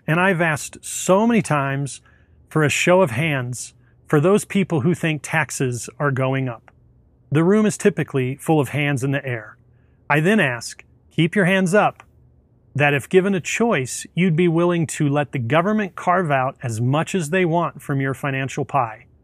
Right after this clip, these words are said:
All hands go down. Every one. Every time I've been in a room, big or small, and asked those two questions. This is virtually the universal response. Now, getting back to the last chapter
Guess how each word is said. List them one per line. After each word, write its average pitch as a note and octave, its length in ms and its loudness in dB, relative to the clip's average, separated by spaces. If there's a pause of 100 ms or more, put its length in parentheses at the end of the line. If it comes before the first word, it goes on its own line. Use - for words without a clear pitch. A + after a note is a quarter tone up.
(580)
All D3+ 540 4 (140)
hands B2+ 560 -6 (140)
go C3 180 -2
down. A#2 320 -6 (800)
Every F3+ 200 6
one. E3+ 280 2 (800)
Every E3 240 6
time D#3 280 2
I've C#3 140 0
been D3 100 0
in C#3+ 80 -2
a C3+ 80 -2
room, D#3+ 380 0
big C3 180 0
or C3 60 -2
small, D3 460 0
and C#3+ 180 -2
asked C3+ 220 -2
those C3 180 -4
two C#3 160 -2
questions. C3 640 -8 (580)
This G#3+ 220 2
is F#3+ 140 0
virtually D3 580 2
the C#3 120 0
universal D#3 760 2
response. B2+ 680 -6 (560)
Now, C3 80 0
getting A#3+ 220 4
back G3+ 200 4
to - 80 -12
the F3 60 2
last D3+ 340 0
chapter - 560 -2